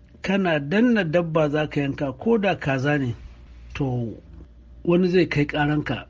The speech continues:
cewa gashi wani mare imani ya danne kaza ba ma rago ba, a cikin jama'a <laughs> zai yanka ta. To ka ji bambance-bambancen da ke tsakanin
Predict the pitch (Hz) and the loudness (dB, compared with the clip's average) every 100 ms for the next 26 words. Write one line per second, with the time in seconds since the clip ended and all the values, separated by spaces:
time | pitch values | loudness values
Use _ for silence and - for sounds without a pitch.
0 | - 160 147 139 135 131 117 160 156 165 | -6 -2 0 -2 -2 -2 -2 -2 -2 0
1 | 160 165 165 156 135 165 160 165 165 151 | 0 0 0 0 -2 -2 -2 0 0 0
2 | 151 147 165 160 139 120 - - 139 127 | 0 0 0 0 -2 -6 -6 -2 -2 0
3 | 147 143 131 143 151 139 120 123 120 120 | 0 0 -2 -2 -2 -4 -4 -6 -6 -10
4 | - - - 113 - - 175 151 147 180 | -16 -20 -18 -16 -14 -2 0 2 2 2
5 | - - 175 165 131 156 143 143 127 127 | 0 0 4 6 6 0 0 -2 -2 -8
6 | 117 - - - 143 160 170 170 175 175 | -8 -16 -20 -8 -6 0 0 2 0 0
7 | 175 - - 175 180 185 185 190 160 - | -4 -10 -6 0 2 2 2 2 0 -2
8 | 156 151 147 135 139 131 - 185 165 139 | 0 2 0 0 -2 -2 0 2 2 -2
9 | 123 135 127 - - - 160 160 170 170 | -4 -6 -6 -8 -14 -4 -2 0 0 0
10 | 165 | -2